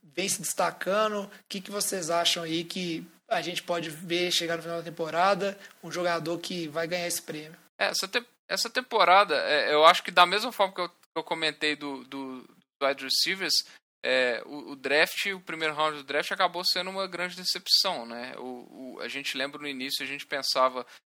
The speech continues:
Speaker 2: é, em Jeff Okuda, em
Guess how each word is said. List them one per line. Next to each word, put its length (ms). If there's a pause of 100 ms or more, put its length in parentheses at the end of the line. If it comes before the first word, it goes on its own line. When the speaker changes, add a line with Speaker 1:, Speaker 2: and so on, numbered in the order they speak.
(140)
Speaker 2:
é, 240
em 120
Jeff 380
Okuda, 680 (340)
em 320